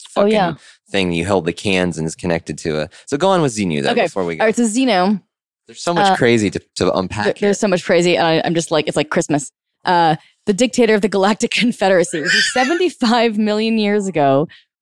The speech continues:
Speaker 1: brought billions of his people to Earth. By the way, no.
Speaker 2: Okay.
Speaker 1: Okay, there were not billions of people on the Earth seventy-five million years ago.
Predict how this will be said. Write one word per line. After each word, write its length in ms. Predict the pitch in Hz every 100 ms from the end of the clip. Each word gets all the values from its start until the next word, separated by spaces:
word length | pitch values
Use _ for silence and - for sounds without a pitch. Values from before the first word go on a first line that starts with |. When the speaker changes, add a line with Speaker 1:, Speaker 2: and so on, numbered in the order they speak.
| _
Speaker 1:
brought 420 | 202 208 202 160
billions 420 | 214 226 277 285
of 100 | 285
his 140 | 302 285
people 420 | - 220 208 202
to 200 | - 208 -
Earth. 460 | 156 156 226 - - _ _ -
By 100 | 190
the 80 |
way, 400 | 185 170 165 165 _ _ _ _ _ _ _ _ _ _ -
no. 500 | 160 170 151 135 165 - _ _ _ _ -
Speaker 2:
Okay. 400 | - - 107 113 _ _ _ - -
Speaker 1:
Okay, 360 | 170 170 156 170 -
there 120 | 170
were 80 | 160
not 360 | 147 151 - 160
billions 400 | 180 175 160 151
of 100 | 147
people 300 | 175 - 156
on 140 | 147
the 100 | 135
Earth 240 | 127 135 -
seventy-five 640 | - 165 147 147 143 139
million 320 | 151 135 135
years 240 | 131 131 143
ago. 320 | 147 - 190